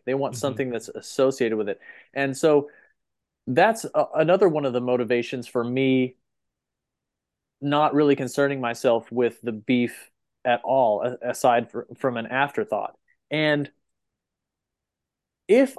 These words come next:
Speaker 1: I lay down the philosophy that these animals are eco-engineers, in other words, creating animals that are so in harmony with their environment that they require very little input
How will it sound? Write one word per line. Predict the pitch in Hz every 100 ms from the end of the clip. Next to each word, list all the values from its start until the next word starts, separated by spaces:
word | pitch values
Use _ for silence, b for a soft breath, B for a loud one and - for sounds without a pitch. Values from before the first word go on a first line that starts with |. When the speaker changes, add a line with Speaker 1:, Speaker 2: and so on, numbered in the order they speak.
| -
Speaker 1:
I | 160 160 156 143 143 - _ _
lay | - 147 208 240
down | 185 165 165
the |
philosophy | - 151 139 131 147 139 - 127 131 131
that | 123 120 120
these | 156 208 190 151
animals | 151 151 120 107 110 - _ _ _ 127
are | 120 113
eco-engineers, | 156 180 175 165 147 147 143 143 123 107 98 104 - _ _ _ -
in | 160
other | 165 165
words, | 135 127 123 - _ _ _ _ _ _ _
creating | - 175 175 190 175
animals | 143 143 135 127 123 - -
that | 123 127 120 - -
are | 123 117
so | - - 202 208 214 - _ _
in | 151 139
harmony | 127 - 180 190 185 165 151
with | 147 147
their | 143
environment | 131 135 117 127 143 127 120 117 -
that | 123 110
they | 127
require | 120 120 - 139 135 123
very | 113 139 170 156
little | 135 147 135 139
input | 156 160 127 117